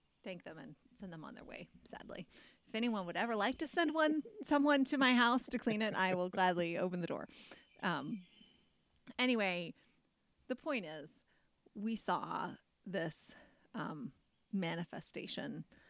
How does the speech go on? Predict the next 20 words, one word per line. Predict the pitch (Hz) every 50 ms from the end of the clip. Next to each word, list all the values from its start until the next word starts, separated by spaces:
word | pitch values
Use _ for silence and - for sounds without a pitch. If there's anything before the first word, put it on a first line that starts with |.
| _ _ -
of | - 202 175
the | - 208
steadfast | - - - - 180 - - 165 165 - -
love | 180 147 139 151
of | 165 160 -
God | - 131 117 139 143 - -
and | 180 190
just | 175 190 - -
the | - 185
real, | 165 156 165 175 175 170 160 165 160 156 - -
almost | 185 185 170 175 170 - 170 -
unspeakable | 180 180 175 - - 185 175 - 160 - - 175 160 160 -
beauty | - 165 170 165 160 160 - - - -
of | - 175 165 160 156 160 - _ _ - _ _ _ _ _ _ _ _ _ _ _ _
sacred | - - - 170 - - 156 165 - - -
love, | - 151 120 151 151 151 - -
and | 180 196 180 170
really | 196 190 185 180
what, | 170 156 170 170 151 - -
um, | 165 165 160 - 165 156 143